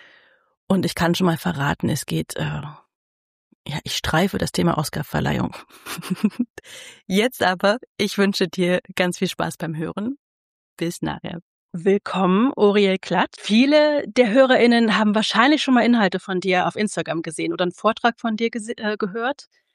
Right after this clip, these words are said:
Aber für diejenigen, die dich so noch gar nicht kennen, was könnten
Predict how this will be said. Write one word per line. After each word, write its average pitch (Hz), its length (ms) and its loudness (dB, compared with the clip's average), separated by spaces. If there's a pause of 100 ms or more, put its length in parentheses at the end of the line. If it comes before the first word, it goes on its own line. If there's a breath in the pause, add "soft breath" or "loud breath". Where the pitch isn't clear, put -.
(120)
Aber 202 160 4
für 214 120 2
diejenigen, 233 360 4
die 214 140 0
dich 202 160 -4
so 214 160 2
noch 202 260 2
gar 202 240 4
nicht 208 280 0
kennen, 180 560 -4 (640)
was 208 420 2
könnten 233 760 2